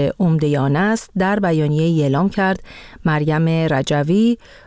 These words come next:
با ارائهٔ اسناد و مدارک شهادت داده که این عملیات در شورای عالی امنیت ایران به ریاست حسن روحانی تصویب شده و علی خامنه‌ای دستور اجرای آن را داده است.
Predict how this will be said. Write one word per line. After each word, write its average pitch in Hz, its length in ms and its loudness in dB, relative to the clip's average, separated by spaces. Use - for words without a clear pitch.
با 180 200 2
ارائهٔ 180 600 0
اسناد 175 540 0
و 156 100 0
مدارک 156 520 0
شهادت 208 480 0
داده 180 260 0
که 175 140 -2
این 170 200 0
عملیات 156 680 0
در 170 200 0
شورای 170 420 0
عالی 160 300 0
امنیت 143 540 -2
ایران 165 720 0
به 220 100 0
ریاست 160 480 -2
حسن 160 460 0
روحانی 143 400 0
تصویب 135 420 -2
شده 196 280 0
و 180 200 0
علی 208 240 0
خامنه‌ای 156 500 0
دستور 156 560 -2
اجرای 147 480 0
آن 120 120 0
را 135 120 -4
داده 120 220 -4
است. - 280 -4